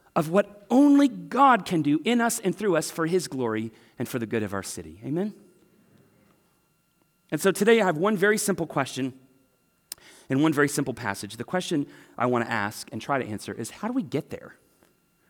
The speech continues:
How do we actually become this kind of church that we've spent the last five weeks talking about? And that brings us to Colossians chapter four.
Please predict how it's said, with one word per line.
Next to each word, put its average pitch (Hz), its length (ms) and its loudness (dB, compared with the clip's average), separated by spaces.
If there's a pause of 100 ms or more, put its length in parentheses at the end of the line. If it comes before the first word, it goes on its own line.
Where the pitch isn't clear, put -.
(400)
How 240 280 6
do 214 180 0
we 214 180 0
actually 190 380 0
become 190 520 2
this 208 240 2
kind 208 440 0
of 165 80 -2
church 185 320 -2
that 170 100 -2
we've 156 140 4
spent 156 220 -2
the 156 60 -4
last 143 360 0 (220)
five 131 280 2
weeks 123 280 -4
talking 113 340 -4
about? 92 240 -4
And 123 140 0
that 180 120 -2
brings 160 240 0
us 156 140 -2
to 143 80 -2
Colossians 131 460 -2
chapter - 280 -8
four. 220 360 4